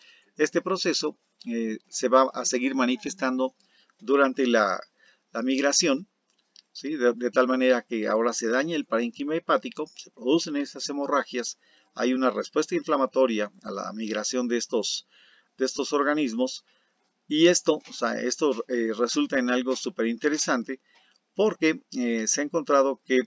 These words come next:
eh, particularmente con, con la presencia de los parásitos en el parénquima hepático, hay una respuesta compensatoria de la arteria hepática, y esta arteria potencia el,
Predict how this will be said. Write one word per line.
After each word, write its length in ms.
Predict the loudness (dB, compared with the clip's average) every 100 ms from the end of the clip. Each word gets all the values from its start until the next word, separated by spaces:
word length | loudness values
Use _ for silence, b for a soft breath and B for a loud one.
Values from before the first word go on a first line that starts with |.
| -2
eh, 200 | -6 -4
particularmente 1000 | -2 -4 -4 -2 2 4 4 0 -2 -4 -8
con, 360 | -6 -6 -6 -8
con 220 | -6 -2
la 160 | -2 -2
presencia 500 | -2 -2 -2 -2 -2
de 80 | -2
los 200 | -4 -2
parásitos 640 | 0 0 -2 -8 -8 -6
en 100 | -6
el 120 | -8
parénquima 500 | -4 -4 -4 -6 -4
hepático, 540 | -2 -2 -4 -6 -10 -10 b b b b b b _
hay 280 | 4 4 4
una 280 | 0 2 2
respuesta 580 | 2 0 0 -2 0 -4
compensatoria 960 | -4 -2 -2 -2 -6 0 0 2 2
de 140 | 2 0
la 120 | -4
arteria 400 | -4 -2 2 2
hepática, 560 | 2 0 0 -4 -8 -10 b b b b -2
y 80 |
esta 180 | 0 2
arteria 420 | 0 2 2 2
potencia 800 | 2 2 2 -2 -2 -2 0 -2 _ _
el, 640 | -10 -8 -6 -8 -10 -12